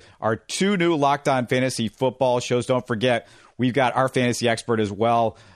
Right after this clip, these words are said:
uh, every week, Andy Rio, coming on later this week. So you wanna catch him,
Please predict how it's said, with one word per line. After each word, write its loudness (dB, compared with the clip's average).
uh, -6
every 0
week, -2
Andy 0
Rio, 0
coming -2
on 0
later 0
this -2
week. -2
So -2
you -4
wanna 0
catch 0
him, 0